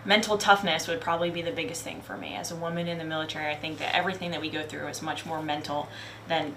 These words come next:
anything physical that we can be put through. Um, <clears throat> I've had, I've been put in a lot of situations as a woman that I don't feel like I should have had to be in. And I was sure, like, people tried to take advantage of me and do, you know, certain things. And that's what you deal with as a woman in the,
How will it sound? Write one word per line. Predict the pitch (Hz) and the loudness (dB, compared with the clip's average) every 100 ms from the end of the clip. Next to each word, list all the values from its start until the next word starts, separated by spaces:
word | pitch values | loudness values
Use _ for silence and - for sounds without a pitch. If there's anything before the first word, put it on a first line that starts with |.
| - | 0
anything | 170 160 - - | 0 -2 -6 -8
physical | - 156 - - - | -4 -4 -4 -6 -6
that | - | -4
we | 170 | -4
can | 170 | -2
be | 165 | -2
put | 156 - - | -4 -6 -6
through. | 180 170 - - - - - | -8 -8 -10 -12 -12 -2 6
Um, | 175 156 - - | 8 8 2 6
<clears throat> | - | 12
I've | 370 269 - 214 | 12 12 6 4
had, | 208 208 - | 4 4 4
I've | 196 196 | 2 2
been | 202 | 0
put | 214 202 | 2 4
in | |
a | 180 | 6
lot | 175 | 6
of | 180 | 4
situations | 208 196 180 175 180 175 | -4 -4 -4 -2 -4 0
as | 175 | 0
a | 165 | 0
woman | 165 160 160 160 | -2 -2 -2 2
that | 156 156 | 4 4
I | - 160 | 4 2
don't | 160 160 - | 2 0 -2
feel | - | -2
like | 87 - | 0 0
I | 92 | 0
should | 85 95 | 0 -4
have | 78 | -4
had | - 90 | -2 -2
to | 80 | -4
be | 90 92 - | -6 -6 -6
in. | - - - - | -6 -8 -14 -8
And | 165 170 | -4 0
I | - 160 | 0 2
was | 156 | 0
sure, | 175 - | 0 0
like, | 156 - - - | 0 -2 -10 -8
people | - 190 170 | 0 0 2
tried | 160 160 | 0 0
to | |
take | 160 165 165 | -2 -4 -2
advantage | 170 202 196 196 | 4 6 6 4
of | 180 | 2
me | 180 180 175 - - - - | 0 0 -4 -12 -12 -10 -4
and | 170 165 | -2 -2
do, | 185 180 175 - | -4 -4 -4 -6
you | 175 175 | -4 0
know, | 165 160 | 2 2
certain | - 175 170 | 2 2 2
things. | 175 180 175 | 0 0 4
And | 170 | 10
that's | 202 254 | 10 10
what | 311 185 | 2 0
you | 175 | 0
deal | 190 220 | 4 4
with | - - | 4 4
as | 175 170 | 2 2
a | |
woman | 165 175 160 | 2 2 0
in | 156 | -2
the, | 160 | -4